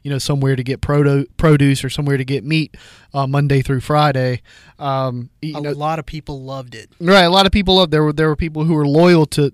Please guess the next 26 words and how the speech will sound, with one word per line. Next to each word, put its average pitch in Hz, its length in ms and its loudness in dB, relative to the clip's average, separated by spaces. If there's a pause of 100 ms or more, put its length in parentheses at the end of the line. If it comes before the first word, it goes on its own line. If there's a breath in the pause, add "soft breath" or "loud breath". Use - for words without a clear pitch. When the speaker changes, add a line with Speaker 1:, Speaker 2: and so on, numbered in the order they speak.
Speaker 1:
to 139 160 -2
Hub 139 180 -4
City 135 240 -8
Co-op. 135 520 -4 (300 loud breath)
Um, 139 440 -2 (1080 soft breath)
speak - 320 -2
to 202 100 2
the 170 80 2
downtown 151 640 0
issue 135 580 -4
or, 147 220 0
or 151 220 0
the 147 120 -2
downtown 156 600 0
and 139 120 -2
the, 135 240 -2
the 139 180 -4
immediate 147 460 0 (140)
kind 160 160 -2
of 139 80 -2
surrounding 147 640 0
area 139 420 0
and 139 160 -4
the 131 60 -4
potential 139 480 -6
there. 131 320 -2